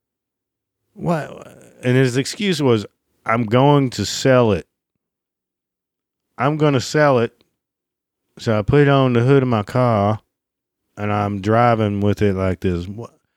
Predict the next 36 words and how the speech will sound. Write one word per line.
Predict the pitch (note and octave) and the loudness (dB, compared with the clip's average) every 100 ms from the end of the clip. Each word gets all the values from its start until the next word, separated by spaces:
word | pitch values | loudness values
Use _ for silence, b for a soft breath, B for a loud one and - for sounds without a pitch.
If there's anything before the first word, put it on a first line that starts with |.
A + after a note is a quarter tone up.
| _ _ - | _ _ -6
Was | D3+ E3 | -2 0
he | D#3+ C#3 A2+ | 2 0 -2
fucking | - E3 D#3+ | -4 -2 -2
hanging | B2+ D3+ E3 | -4 -2 -2
his | C#3+ A#2 | -2 -4
head | A#2+ D3+ D#3 | 0 2 4
out | D3+ D#3 | 4 2
of | C3+ | 0
the | |
driver's | G#2+ B2 C3 C#3 C3+ | 0 0 2 0 0
side | C#3+ C3 B2+ A2 G#2 _ - | 2 2 2 -2 -14 _ -6
window, | A2+ B2+ C#3 D3+ D3+ C#3+ _ _ _ | 0 2 2 2 2 -2 _ _ _
Ace | B2 C#3 - | -8 -8 -8
Ventura | B2 A#2 D3 D3+ C#3+ | -12 -10 -8 -10 -12
style? | - D3 D3+ C#3+ _ _ _ _ _ _ _ _ _ _ _ _ _ _ _ _ _ _ - | -14 -12 -12 -16 _ _ _ _ _ _ _ _ _ _ _ _ _ _ _ _ _ _ -14
You | D3 | -12
ever | |
tried | - B2+ A#2+ | -4 -4 0
driving | G#2 A#2+ A#2 | 0 0 0
like | A#2 | -2
that? | - A#2 E2+ | -4 -6 -6
It's | E2 | -14
fucking | - D3+ C#3+ B2+ | -10 -10 -6 -6
not | A2+ B2 | -2 -2
easy. | B2 C3+ D2+ - _ _ _ _ | -2 -4 -8 -16 _ _ _ _
<laughs> | _ _ _ _ - | _ _ _ _ -6
But | - F3 | -2 -2
what | C#3+ - | -2 -2
a | E3+ | -4
fucking | - D3+ C#3+ B2 | -4 -4 -2 -2
dipshit. | C3 C3 - F2 - _ _ _ _ _ _ _ - _ _ _ _ | -2 -2 -8 -10 -12 _ _ _ _ _ _ _ -20 _ _ _ _
This | C#3 A#2+ - | -10 -10 -4
picture, | D#3+ - B2+ A#2 - | -6 -4 -4 -4 -4
it's, | B2 - | -6 -6
it's | - G2+ - | -8 -8 -6
just, | F#2+ | -8